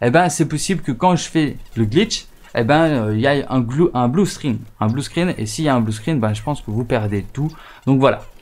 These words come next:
Alors, j'ai fait de cin-, sur cinq de hauteur. Donc moi, ce que je vous conseille fortement, c'est de faire cinq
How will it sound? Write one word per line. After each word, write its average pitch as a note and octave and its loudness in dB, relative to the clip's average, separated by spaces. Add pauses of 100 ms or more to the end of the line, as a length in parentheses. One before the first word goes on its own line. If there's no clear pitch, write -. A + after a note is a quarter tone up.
(260)
Alors, C3 2
j'ai C3+ 2
fait G3+ 2
de B2 0
cin-, F#3 0
sur A#2+ -8
cinq G3 4
de E3+ 4
hauteur. C3 2
Donc D#3 0
moi, B3 4
ce A#3 -4
que A3 -2
je F#3+ -2
vous F#3 -4
conseille F#3+ -2
fortement, E3 0 (200)
c'est - 0
de E3 4
faire E3+ 2
cinq E3 0